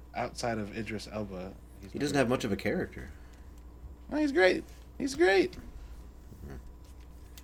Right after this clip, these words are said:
Speaker 1: He's great. Anyway. Yeah. Yeah, I'll watch Peacemaker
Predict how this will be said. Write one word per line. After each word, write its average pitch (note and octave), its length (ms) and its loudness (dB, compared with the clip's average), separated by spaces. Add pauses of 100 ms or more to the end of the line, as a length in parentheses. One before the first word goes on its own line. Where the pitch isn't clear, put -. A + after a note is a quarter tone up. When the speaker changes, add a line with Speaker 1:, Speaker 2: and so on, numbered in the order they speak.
(1300)
Speaker 1:
He's C#2+ 120 -8
great. C#2+ 1700 -8 (540)
Anyway. A#2+ 140 -10 (960)
Yeah. F3+ 180 12 (580)
Yeah, F#3+ 160 10
I'll F3 80 12
watch A2 180 4
Peacemaker F2 420 -12